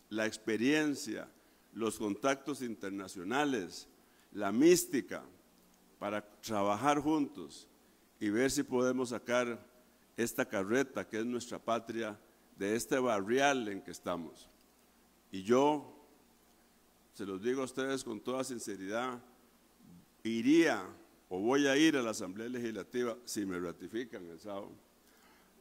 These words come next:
ir-, iría a la Asamblea Legislativa con mucha humildad a poner mi hombro a empujar esa carreta, a sacar esa carreta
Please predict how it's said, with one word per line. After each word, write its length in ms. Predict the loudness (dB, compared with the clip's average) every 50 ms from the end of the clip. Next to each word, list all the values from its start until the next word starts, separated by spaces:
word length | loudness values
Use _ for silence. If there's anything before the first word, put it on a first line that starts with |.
| -20 -20 _ _ -20 -20 -14
ir-, 360 | -8 -4 -2 -2 -2 -2 -4 -4 -2
iría 420 | -2 0 2 4 4 6 4 4
a 220 | 2 -2 -4 -4 -4
la 100 | -4 -4
Asamblea 380 | -4 -4 -6 -6 -4 -4 -4
Legislativa 840 | -2 -2 -2 -2 -2 -2 -4 -6 -4 -2 0 0 0 0 -2 -6 -10 -14 -20 -20 -20 _ _ _ _ _ _ _ _ _ _ _ _ _ _ _ _ _
con 220 | -4 -2 0 2
mucha 320 | 4 4 6 6 6 6 6
humildad 600 | 6 6 4 2 2 2 2 2 2 2 0 -6 -12 -18 -20 -20 -20 _ _ _ _ _ _ _ _ _ _ _ _ _ _ _ _ _ _ _ _ _ -6
a 160 | -6 -6 -4
poner 300 | -4 -4 -2 -2 0 0
mi 140 | 0 0 0
hombro 600 | 0 0 0 0 0 0 0 0 -2 -6 -8 -2
a 100 | 2 4
empujar 600 | 4 4 2 0 0 2 4 6 8 6 6 6 4
esa 200 | 0 -2 -4 -6
carreta, 380 | -6 -6 -6 -6 -8 -12 -14 -18 -20 _ _ _ _ _ _ _ _ _ _ _ _ _ _ _ -16 _ -4
a 140 | -4 -2
sacar 420 | -2 -2 -4 0 4 6 6 6 4
esa 240 | 2 0 0 -2 -2
carreta 560 | -2 -2 -2 -2 -4 -2 -2 -2 -2 -2